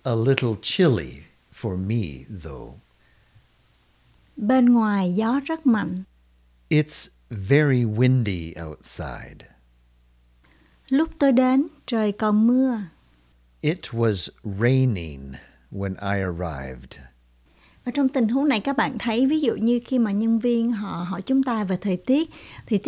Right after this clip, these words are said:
Speaker 2: K đưa ra những cái mẫu trả lời khác nhau, cho nên các bạn tùy theo cái tình huống thực tế của ngày mình đi phỏng vấn, các bạn có thể trả lời các bạn nhé. Bạn đến đây bằng gì vậy?
Speaker 1: How did you come here today?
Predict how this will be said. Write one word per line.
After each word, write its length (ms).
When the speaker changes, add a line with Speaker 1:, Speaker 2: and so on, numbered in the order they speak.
Speaker 2:
K 200
đưa 100
ra 160
những 180
cái 140
mẫu 260
trả 200
lời 180
khác 280
nhau, 340
cho 100
nên 100
các 120
bạn 220
tùy 200
theo 200
cái 100
tình 200
huống 140
thực 240
tế 200
của 120
ngày 180
mình 140
đi 80
phỏng 240
vấn, 200
các 140
bạn 160
có 60
thể 140
trả 180
lời 200
các 160
bạn 180
nhé. 100
Bạn 380
đến 200
đây 220
bằng 280
gì 160
vậy? 320
Speaker 1:
How 340
did 300
you 60
come 260
here 240
today? 480